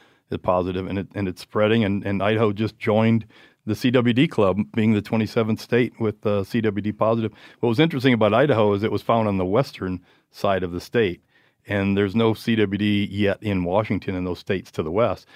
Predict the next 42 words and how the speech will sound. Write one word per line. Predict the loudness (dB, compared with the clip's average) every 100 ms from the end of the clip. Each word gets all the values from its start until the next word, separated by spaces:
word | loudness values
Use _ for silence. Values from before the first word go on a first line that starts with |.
| _ -6
but | -4
there's | -4 -2
C | 0
W | 0 0
D | 0 0
crowding | 2 2 2 0
in | 0 0 -4 _ _
on | -6 -4
three | -4 -2
sides | 0 0 -2
from | -2
Wyoming | -2 -2 -2 -2
and | -4
Utah | -4 -4 -4 -2 -4
and, | -6
and | -6 -4
Montana | -4 -2 -2 0 -4 -10 _ _ _
coming | 0 2 2
in | 2
from | 2 0
the | 0
east | -2 -2
side. | -4 -4 -4
So | -4
it |
was | 0
really | 2 2
interesting | 0 -4 -4 -4
that | -4
this | -6 -8
first | _ -2 0 -2 -8 _ _ _ -6
incident | -2 -2 -2 -4 -4
was | -6
two | -2 -2
bucks | 0 0 0
that | 0
were | 0
harvested | 0 -2 -4 -4
in |
October | -4 -4 -4 -4
this | -8 -10 -6
year | -8